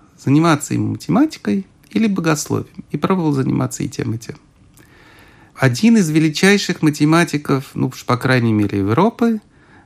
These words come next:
был Готфрид Лейбниц, который у нас известен и соучастием в дифференциальном и интегральном исчислении,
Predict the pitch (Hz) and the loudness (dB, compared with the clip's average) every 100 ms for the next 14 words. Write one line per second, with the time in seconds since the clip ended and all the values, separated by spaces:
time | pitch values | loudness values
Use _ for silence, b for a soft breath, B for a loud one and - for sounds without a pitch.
0 | _ 165 208 147 175 - 165 151 117 117 | _ 0 2 2 0 0 -4 -2 2 2
1 | 98 - - - - _ b b b b | 2 -4 -10 -14 -18 _ b b b b
2 | - 147 - 180 196 190 170 165 156 143 | 0 0 2 2 4 4 2 4 4 4
3 | - 143 139 131 127 120 123 131 101 - | 2 2 2 0 -2 -2 2 2 2 -4
4 | 107 101 98 - - 82 78 76 69 131 | -6 -6 -8 -8 -4 0 2 2 2 2
5 | 127 - - 117 - 135 131 127 110 - | 0 0 -2 -2 0 0 2 0 0 -2
6 | 107 104 107 117 117 - 110 104 104 104 | -2 -2 -4 -2 -2 0 0 2 2 0
7 | - 127 135 143 - - - 147 185 - | -2 -2 0 -2 -4 -4 -6 -6 -6 0
8 | 233 233 214 208 | 2 4 4 2